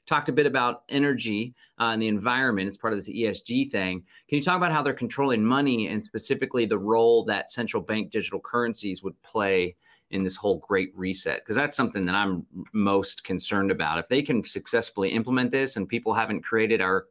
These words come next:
counter economic systems on the side, then future generations are in for a lot of trouble 'cause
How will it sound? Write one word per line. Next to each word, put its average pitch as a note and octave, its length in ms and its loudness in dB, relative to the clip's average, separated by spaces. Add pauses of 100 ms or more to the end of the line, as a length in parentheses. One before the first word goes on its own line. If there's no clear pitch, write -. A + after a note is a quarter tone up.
counter A#2 540 2
economic A2+ 540 0
systems B2 440 0
on G2+ 140 2
the F#2 60 -2
side, A#2 560 2 (680)
then A2+ 280 4
future F3+ 240 0
generations D3 580 2
are A#2 80 4
in B2 140 4
for B2 100 0
a A#2 60 6
lot A2 160 2
of F#2+ 80 -4
trouble A#2+ 360 2
'cause - 500 -2